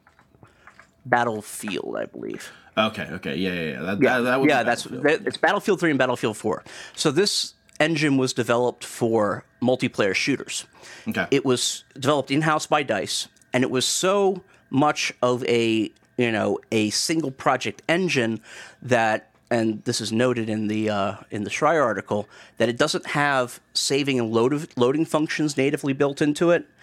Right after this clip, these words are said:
Speaker 2: <laughs>
Speaker 1: It doesn't have, you know,
Speaker 2: Sick.
Speaker 1: the ability to pull back to a third-person camera natively built into it 'cause it's for a first-person shooter. Now, when we say a game engine, what we mean by a game engine is actually a large, huge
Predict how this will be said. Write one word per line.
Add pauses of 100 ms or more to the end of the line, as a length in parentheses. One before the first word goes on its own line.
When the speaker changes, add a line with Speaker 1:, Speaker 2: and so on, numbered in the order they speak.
Speaker 2:
<laughs>
Speaker 1:
It
doesn't
have,
you
know, (300)
Speaker 2:
Sick. (160)
Speaker 1:
the
ability
to (120)
pull
back
to
a
third-person
camera (400)
natively
built
into
it
'cause
it's
for
a
first-person
shooter. (400)
Now,
when
we
say
a
game
engine,
what
we
mean
by
a
game
engine
is
actually
a
large,
huge